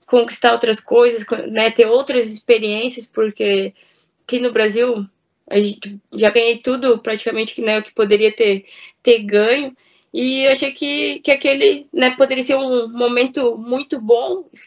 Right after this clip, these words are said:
e oportuno de tá indo pra fora do país, tá, né, ah, conhecendo outras jogadoras, tendo a oportunidade de jogar com outras jogadoras, não só brasileiras, né, mas também,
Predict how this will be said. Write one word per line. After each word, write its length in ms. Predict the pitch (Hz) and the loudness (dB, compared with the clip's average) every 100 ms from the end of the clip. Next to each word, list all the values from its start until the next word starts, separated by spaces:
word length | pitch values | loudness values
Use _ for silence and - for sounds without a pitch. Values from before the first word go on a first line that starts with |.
| _ _ | _ _
e 160 | 220 | 0
oportuno 680 | 240 240 247 240 254 269 311 311 - - - | 2 4 0 0 -6 -4 -4 -6 -18 -20 -18
de 160 | 220 240 | -12 -4
tá 200 | 247 254 | -2 0
indo 160 | 269 | -4
pra 160 | 262 240 | -2 -4
fora 240 | 233 233 240 | 0 -2 0
do 160 | 233 240 | -2 0
país, 480 | 220 214 247 254 | 0 0 -2 -8
tá, 360 | 247 240 240 208 - - - | -4 -2 -2 -6 -12 -20 -4
né, 300 | 233 220 - _ - | -2 -2 -6 _ -4
ah, 400 | 202 208 208 208 | 0 2 2 0
conhecendo 560 | - 240 233 - 262 277 | 2 2 2 0 0 2
outras 280 | 247 247 233 | 2 2 0
jogadoras, 800 | 226 214 208 208 247 254 240 _ _ | 2 2 2 2 4 2 -2 _ _
tendo 220 | 262 294 | 2 2
a 60 | |
oportunidade 640 | 277 254 247 247 220 240 220 | -2 -2 -2 -4 -2 -2 -4
de 180 | 226 220 | -6 0
jogar 440 | 208 208 220 269 | 0 2 0 0
com 100 | 247 | -4
outras 240 | 240 226 | -4 -4
jogadoras, 600 | 214 208 202 202 220 233 _ - - _ | -2 0 -2 0 -4 -6 _ -20 -20 _
não 160 | 233 294 | 0 0
só 180 | 285 | 0
brasileiras, 680 | 254 240 220 220 208 226 240 | 2 2 2 0 0 2 2
né, 180 | 214 208 | 2 -2
mas 220 | 240 208 | 0 -2
também, 480 | 214 214 208 226 202 | -2 -4 -4 -4 -8